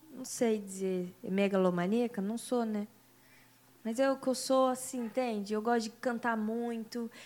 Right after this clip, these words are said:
eu gosto de dançar muito. É por isso que eu não canto no microfone aqui, que senão vocês não iam aguentar.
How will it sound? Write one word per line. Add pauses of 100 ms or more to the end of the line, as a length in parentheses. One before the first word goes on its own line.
eu
gosto
de
dançar
muito.
É
por
isso
que
eu
não
canto
no
microfone
aqui,
que
senão
vocês
não
iam
aguentar.